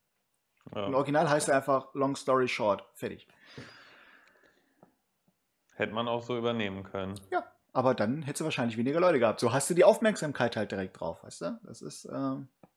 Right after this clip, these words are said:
Speaker 2: Marketing.
Speaker 1: Ja, muss ich aber trotzdem nicht sehen, ehrlich gesagt. <laughs>
Speaker 2: Ja, nicht, nicht direkt. Nicht direkt. Es ist kein Film, wo ich sage, „Oh, cool, da renne ich jetzt direkt rein“, aber wenn ich mal ein bisschen Zeit habe und er läuft irgendwo, warum nicht?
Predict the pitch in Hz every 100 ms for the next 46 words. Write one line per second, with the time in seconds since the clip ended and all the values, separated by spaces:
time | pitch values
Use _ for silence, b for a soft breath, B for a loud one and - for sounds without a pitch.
0 | - - - 175 - 107 92 - B B
1 | B B B _ _ _ _ _ _ _
2 | _ _ _ _ - 113 104 104 101 107
3 | - 101 98 95 - 101 - 98 101 101
4 | 101 101 101 101 104 107 104 107 107 -
5 | - 151 - - 98 117 120 110 98 87
6 | B B B B B B B _ 104 110
7 | - 104 - - - 90 - - _ _
8 | _ _ _ _ _ _ 190 - - 185
9 | 170 170 170 170 165 147 143 131 131 143
10 | 120 120 139 127 120 123 123 117 - 107
11 | 110 - 87 107 104 98 95 92 92 95
12 | - 107 120 127 120 110 110 127 139 135
13 | 123 110 107 123 131 117 107 107 104 139
14 | 139 107 90 _